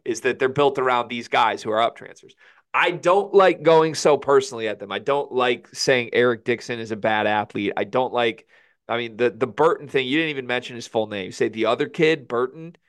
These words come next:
he played four years at Richmond. Like, that's supposed to be some horrible thing. He was super productive there, and now he's at Villanova because he earned that opportunity. So, like, imagine, let's just say hypothetically, like,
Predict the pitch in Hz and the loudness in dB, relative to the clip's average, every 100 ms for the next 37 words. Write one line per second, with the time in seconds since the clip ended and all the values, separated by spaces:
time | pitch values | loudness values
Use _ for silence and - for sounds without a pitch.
0 | _ - 180 135 - 139 131 135 139 131 | _ -8 0 0 2 4 6 6 2 2
1 | 135 120 147 - - 98 98 101 107 123 | 0 4 2 0 -10 -12 -4 -4 0 -2
2 | - 127 127 127 123 127 127 123 120 127 | -2 -4 -4 -4 -10 -10 -8 2 4 6
3 | 123 123 131 139 135 135 - 156 156 165 | 4 0 -4 -2 -4 -4 -4 -8 -8 -2
4 | 165 165 143 120 117 107 101 110 123 139 | 0 0 0 0 0 0 -2 0 0 -2
5 | 131 151 147 151 165 104 - 113 117 123 | -2 -2 0 0 0 -2 -10 -16 -6 -2
6 | 120 135 139 139 135 120 - 143 131 - | 0 0 2 2 2 -2 -10 -10 -10 -16
7 | - 117 107 98 - - - 147 175 208 | -4 0 2 0 -12 -20 -4 2 2 4
8 | 262 226 240 214 190 _ _ _ _ _ | 2 2 -6 -10 -18 _ _ _ _ _
9 | _ _ _ _ _ _ _ _ _ _ | _ _ _ _ _ _ _ _ _ _
10 | - 233 233 330 - 185 151 151 127 131 | -6 -6 -4 -4 2 2 4 0 -2 0
11 | 135 120 113 101 98 92 | 0 0 -6 -6 -6 -8